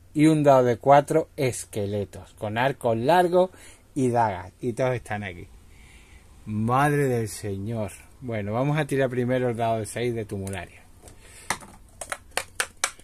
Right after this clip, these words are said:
Vamos a mover. Espero que sea un número bajo. Un uno, un uno. Venga, dame un uno.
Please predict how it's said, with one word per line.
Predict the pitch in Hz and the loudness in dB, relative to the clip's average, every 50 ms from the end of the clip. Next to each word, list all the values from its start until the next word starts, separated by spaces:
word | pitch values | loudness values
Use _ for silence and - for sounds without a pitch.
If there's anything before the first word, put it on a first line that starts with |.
| - - - - - - | -8 -8 -8 -8 -8 -8
Vamos | 113 110 107 104 | -6 -4 -2 -2
a | 101 104 107 104 | -2 -2 -2 -2
mover. | 98 98 101 113 127 131 135 135 135 - - - - - - - - - - - - - - - | 0 2 4 4 6 6 6 6 4 0 -6 -10 -12 -12 -12 -8 -4 -4 -4 -2 -2 -6 -6 -6
Espero | 104 - - - - 139 127 120 | -6 -8 -6 0 2 2 2 2
que | 113 113 107 | 0 -2 -4
sea | - - - 120 110 | -6 -2 0 0 0
un | 104 98 | 0 -2
número | 98 107 107 101 98 95 - | -2 -2 -2 -2 -2 -2 -2
bajo. | 101 92 - - 98 | -4 -4 -4 -4 -2
Un | 117 135 151 147 | 0 2 2 2
uno, | 127 113 104 117 147 | 2 2 2 0 0
un | 175 175 165 139 | 2 2 2 2
uno. | 113 101 - - - - - - - - - - - - - - | 0 0 -2 -4 -6 -12 -14 -16 -20 -18 -18 -20 -20 -20 -20 -16
Venga, | - 95 95 - - | -10 -6 -4 -2 -2
dame | 110 120 139 151 | 0 2 4 6
un | 151 151 | 6 6
uno. | 151 143 135 123 113 | 6 6 4 2 -2